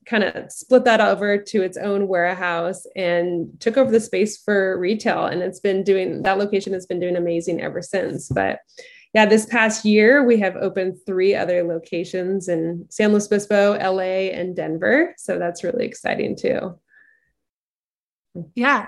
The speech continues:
Speaker 2: I, I think it's just amazing what you've been able to do with it over time. And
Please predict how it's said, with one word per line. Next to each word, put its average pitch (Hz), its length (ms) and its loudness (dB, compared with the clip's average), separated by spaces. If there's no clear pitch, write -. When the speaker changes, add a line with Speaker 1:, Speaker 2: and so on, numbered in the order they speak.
Speaker 2:
I, 254 220 4
I 262 40 4
think 302 160 2
it's 285 160 -4
just 247 180 -6
amazing 233 400 -2
what 208 140 -6
you've 208 140 -8
been 208 100 -4
able 202 180 -4
to 196 140 -8
do 202 160 -6
with 220 220 -6
it 196 160 -2
over 180 200 -6
time. 190 640 -6
And 196 380 0